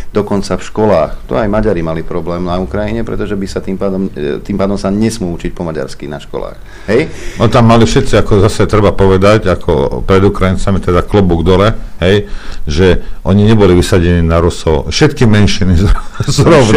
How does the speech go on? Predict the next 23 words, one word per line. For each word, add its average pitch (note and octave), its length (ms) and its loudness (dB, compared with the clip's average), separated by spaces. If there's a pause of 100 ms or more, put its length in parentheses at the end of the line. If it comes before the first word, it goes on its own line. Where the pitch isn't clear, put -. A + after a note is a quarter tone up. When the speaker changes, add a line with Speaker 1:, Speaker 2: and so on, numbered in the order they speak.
Speaker 1:
Všetky F2+ 180 4
menšiny, A#2 300 2
Speaker 2:
Zo-, D#3+ 180 6
Speaker 1:
samo-, D3 240 2
Speaker 2:
všetky, F3 380 2
Speaker 1:
jasné. G2 180 0
Speaker 2:
všetkým F3+ 420 4
to C#3+ 140 4
vysvetlili, A2 800 4
hej, F2+ 300 6
ne-, A2+ 240 2
nebrali, A2 440 6 (280)
nebrali G#2+ 400 4
teraz F2+ 300 2
nejaký E2+ 520 0
ohľad F2+ 480 4
alebo E2 320 4
nič. D#2+ 320 0
Nie, F2+ 300 2
normálne F#2 520 4
to E2+ 140 0
bola E2+ 340 4
rovnoprávnosť. F2+ 800 4